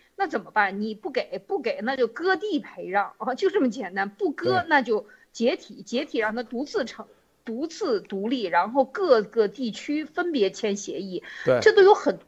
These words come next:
Speaker 1: 种办法。我觉得国际上就是解决这个问题并不是很难啊，这就是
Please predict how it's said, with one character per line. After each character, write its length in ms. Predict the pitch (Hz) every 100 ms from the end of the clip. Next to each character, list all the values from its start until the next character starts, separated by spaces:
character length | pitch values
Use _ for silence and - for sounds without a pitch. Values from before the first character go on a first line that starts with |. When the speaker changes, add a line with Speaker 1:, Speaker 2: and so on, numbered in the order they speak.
| -
Speaker 1:
种 140 | 208
办 240 | 175 196 175
法。 160 | -
我 180 | 175 180
觉 160 | 180 190
得 100 | 190
国 200 | 190 185
际 180 | 214 190
上 260 | 180 -
就 140 | 196 262
是 120 | 214
解 180 | 208 180
决 180 | 202 262
这 100 | 330
个 80 |
问 140 | 247 202
题 160 | 202 208
并 260 | 403 311
不 100 | 190
是 120 | -
很 180 | 202 202 -
难 100 | 120
啊， 220 | - - 208
这 180 | - 466
就 160 | 494 427
是 240 | - 233